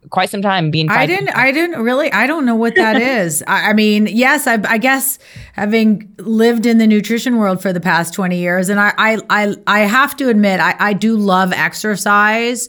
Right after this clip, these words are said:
Speaker 1: Mm-hmm.
Speaker 2: Um, and I, you know, was never a smoker, so I guess that, that counts for something. But
Speaker 1: Two huge
Speaker 2: so have you,
Speaker 1: factors.
Speaker 2: have you made improvements in your, or do you, do you want me to help you offline? No. <laughs>
Speaker 1: Oh,
Speaker 2: I'm
Speaker 1: yes,
Speaker 2: like,
Speaker 1: please.
Speaker 2: I'm like, "Do you want some coaching? 'Cause I guess I'm good at it." No, I'm just
Speaker 1: Yeah.
Speaker 2: kidding.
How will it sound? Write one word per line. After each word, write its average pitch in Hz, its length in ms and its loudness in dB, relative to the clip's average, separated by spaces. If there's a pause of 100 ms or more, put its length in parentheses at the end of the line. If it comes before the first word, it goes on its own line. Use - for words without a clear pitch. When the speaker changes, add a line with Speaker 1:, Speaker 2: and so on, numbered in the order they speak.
(140)
Speaker 1:
Mm-hmm. - 380 -12
Speaker 2:
Um, 175 720 0
and 214 180 2
I, 202 60 2
you 196 260 0
know, 180 200 0
was 175 220 -2
never 180 360 0
a 175 40 -2
smoker, 190 720 -2
so 185 260 -2
I 175 120 0
guess 175 280 -4
that, 170 500 -2
that 175 460 -4
counts 185 300 -4
for 190 140 -8
something. 190 480 -2
But 190 180 0
Speaker 1:
Two 220 220 0
huge 190 260 -2
Speaker 2:
so 240 140 4
have 240 180 2
you, 233 180 4
Speaker 1:
factors. - 240 -8
Speaker 2:
have 220 160 0
you 247 120 4
made 240 280 4
improvements 262 920 -2
in 254 220 -2
your, 247 300 0
or 208 80 0
do 214 120 0
you, 240 100 2
do 175 120 -4
you 240 40 2
want 233 140 2
me 240 60 2
to 226 80 4
help 220 220 2
you 247 100 2
offline? 226 320 0
No. 196 240 2
<laughs> 208 520 0
Speaker 1:
Oh, - 340 0
Speaker 2:
I'm 247 160 4
Speaker 1:
yes, 269 100 4
Speaker 2:
like, 247 200 0
Speaker 1:
please. 233 220 -2
Speaker 2:
I'm 269 140 2
like, 262 240 0 (320)
"Do 247 80 2
you 247 80 6
want 269 200 4
some 220 160 4
coaching? 294 600 2
'Cause 233 160 0
I 214 120 4
guess 277 280 0
I'm 233 180 4
good 262 200 2
at 190 220 2
it." 160 160 -2
No, 175 140 0
I'm 143 180 -2
just 143 140 -6
Speaker 1:
Yeah. 196 340 2
Speaker 2:
kidding. - 120 -14